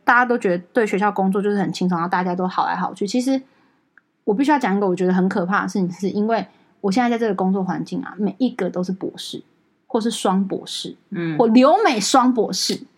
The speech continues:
Speaker 2: 嗯。
Speaker 1: 或是美国加英国各一个博士。<laughs> 没有，我的意思就是
Speaker 2: 高知识分子。
Speaker 1: 这高知识分子，其实他们的脑子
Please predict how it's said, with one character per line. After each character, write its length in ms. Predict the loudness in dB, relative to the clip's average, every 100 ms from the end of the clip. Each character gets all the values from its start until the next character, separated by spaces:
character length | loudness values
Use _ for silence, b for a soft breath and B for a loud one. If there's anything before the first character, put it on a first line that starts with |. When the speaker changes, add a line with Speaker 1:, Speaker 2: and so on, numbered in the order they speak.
| _ -8
Speaker 2:
嗯。 480 | -4 -2 -2 -2 2
Speaker 1:
或 100 | 2
是 300 | 2 0 -4 _ _ _ _ _ _
美 220 | 4 4
国 180 | 6 4
加 200 | 4 2
英 180 | 4 4
国 200 | 4 2
各 280 | 2 4 4
一 100 | 4
个 100 | 2
博 220 | 2 -2
士。 200 | -2 -4 -4
<laughs> 1200 | -4 -6 -10 -12 -12 -14 -8 -8 -6 -4 -2 4
没 60 | 6
有， 100 | 6
我 80 | 4
的 120 | 4
意 120 | 4
思 80 | 4
就 60 | 4
是 40 |
Speaker 2:
高 40 | 4
知 160 | 2
识 240 | 2 2 0
分 260 | 0 0
子。 40 | 0
Speaker 1:
这 100 | 2
高 160 | 2
知 80 | 4
识 40 | 2
分 100 | 0
子， 40 |
其 180 | 2 2
实 60 | 2
他 240 | 2 2
们 160 | 4 2
的 100 | 2
脑 220 | 2 0
子 200 | -2 -4